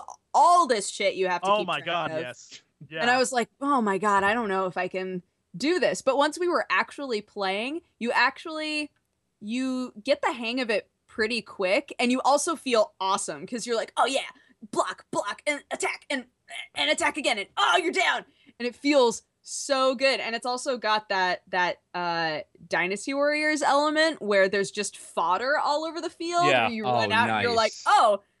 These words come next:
Speaker 1: all of you are just random C P U people who I can just annihilate." That feels fantastic.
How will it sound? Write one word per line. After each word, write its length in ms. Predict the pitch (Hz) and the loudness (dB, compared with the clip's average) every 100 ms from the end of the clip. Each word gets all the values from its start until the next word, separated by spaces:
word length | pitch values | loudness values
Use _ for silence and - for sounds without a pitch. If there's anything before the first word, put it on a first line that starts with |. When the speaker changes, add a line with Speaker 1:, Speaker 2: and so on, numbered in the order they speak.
| _ _ | _ _
Speaker 1:
all 220 | 233 311 | 2 2
of 140 | 339 277 | 0 -4
you 160 | 302 | -4
are 120 | 302 262 | -4 -4
just 260 | 262 - | -6 -8
random 400 | 202 202 214 233 | -6 -6 -4 -6
C 240 | 196 247 233 | -8 -8 -10
P 120 | 220 | -10
U 220 | 190 196 | -8 -6
people 400 | 262 330 359 381 | -4 -4 -2 0
who 140 | 294 202 | 2 2
I 120 | 196 | 2
can 280 | - 196 - _ 185 | 0 -4 -6 _ -8
just 280 | 214 - - | -6 -4 -4
annihilate." 960 | 185 185 185 170 196 277 320 359 339 - | -2 -2 0 2 2 2 0 -2 -4 -4
That 240 | 233 240 - - | -2 -4 -6 -14
feels 260 | 147 - | -14 -12
fantastic. 840 | - 170 156 147 147 151 147 151 | -12 -12 -12 -12 -12 -12 -12 -12